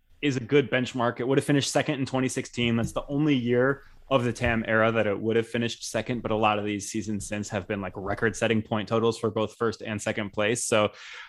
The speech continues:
that's understandable. So I think it's a benchmark you can build upon. It's obviously something that you look at as,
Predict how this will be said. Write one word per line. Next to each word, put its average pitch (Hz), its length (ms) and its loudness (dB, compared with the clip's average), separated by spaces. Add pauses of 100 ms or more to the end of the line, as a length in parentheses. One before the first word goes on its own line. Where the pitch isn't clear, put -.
(100)
that's 120 180 2
understandable. 107 800 0
So 107 220 2 (260)
I 214 60 6
think 294 100 10
it's 262 100 8
a 165 40 8
benchmark 151 420 6
you 127 60 -4
can 113 160 2
build 110 200 2
upon. 95 280 -4
It's 98 220 -6
obviously 127 760 4 (260)
something 123 360 2
that 113 180 2
you 120 180 0
look 117 160 2
at 110 200 2
as, 107 560 0